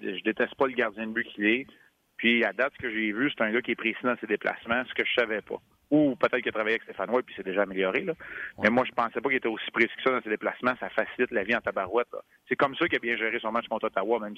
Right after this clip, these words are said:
Speaker 1: si Ottawa n'a pas fait, a offert une grande performance.
Speaker 2: Oui, ben, d'ailleurs, moi, j'ai été, euh,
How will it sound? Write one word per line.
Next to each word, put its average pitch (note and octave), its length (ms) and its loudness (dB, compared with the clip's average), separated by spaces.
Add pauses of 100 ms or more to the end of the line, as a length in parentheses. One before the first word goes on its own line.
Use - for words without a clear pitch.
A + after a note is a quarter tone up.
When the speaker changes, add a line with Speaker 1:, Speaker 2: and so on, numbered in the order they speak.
Speaker 1:
si - 80 -4
Ottawa G#2 220 -2
n'a G#2 60 0
pas - 120 -2
fait, G2+ 240 -2 (160)
a G#2+ 80 2
offert G#2 240 0
une F#2+ 80 -10
grande G2 180 0
performance. - 400 -8 (400)
Speaker 2:
Oui, A2 240 -2
ben, G#2+ 100 -4
d'ailleurs, A#2 380 0
moi, B2 160 -2
j'ai A2+ 140 -2
été, A#2 340 0
euh, G2+ 240 -2